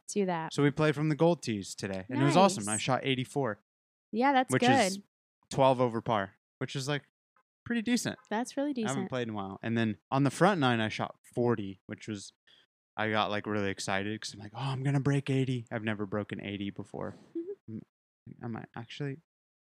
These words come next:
Speaker 2: I can't remember. I remember there's one time in Montana where I played with this guy.
Speaker 1: Yeah.
Speaker 2: And I made, like, six birdies or something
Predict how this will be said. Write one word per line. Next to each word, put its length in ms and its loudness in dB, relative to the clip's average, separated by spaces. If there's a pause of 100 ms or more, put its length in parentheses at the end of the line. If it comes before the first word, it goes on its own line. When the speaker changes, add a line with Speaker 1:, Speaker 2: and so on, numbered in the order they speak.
(100)
Speaker 2:
I 40 -12
can't 240 -2
remember. 540 4
I 60 -2
remember 200 0
there's 240 -4
one 200 -2
time 240 0
in 160 0
Montana 680 -4
where 160 -6
I 60 -8
played 320 -4
with 120 -8
this 180 -10
guy. 340 -8 (100)
Speaker 1:
Yeah. 280 -2 (280)
Speaker 2:
And 640 -2 (400)
I 100 -2
made, 240 2
like, 220 -4
six 440 -4
birdies 480 -4
or 80 -12
something 460 -12